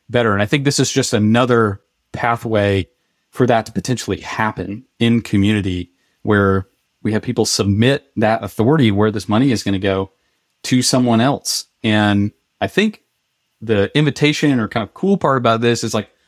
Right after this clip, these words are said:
watch what happens to those relationships and the trust in that community when we start doing this at scale.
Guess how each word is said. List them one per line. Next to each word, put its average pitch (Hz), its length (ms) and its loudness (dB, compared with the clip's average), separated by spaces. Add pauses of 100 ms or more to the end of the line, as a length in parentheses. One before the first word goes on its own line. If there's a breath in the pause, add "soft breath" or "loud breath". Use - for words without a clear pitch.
(380)
watch 123 540 -2
what 131 140 2
happens 104 460 -2
to 104 80 -6
those 98 220 0
relationships 95 640 -2
and 98 80 -6
the 87 60 -8
trust - 560 -2 (260)
in 104 100 4
that 95 180 -2
community 95 420 0
when 90 100 -4
we 95 100 0
start 98 300 -2
doing 92 220 0
this 90 220 -4
at 98 100 -6
scale. 90 500 -2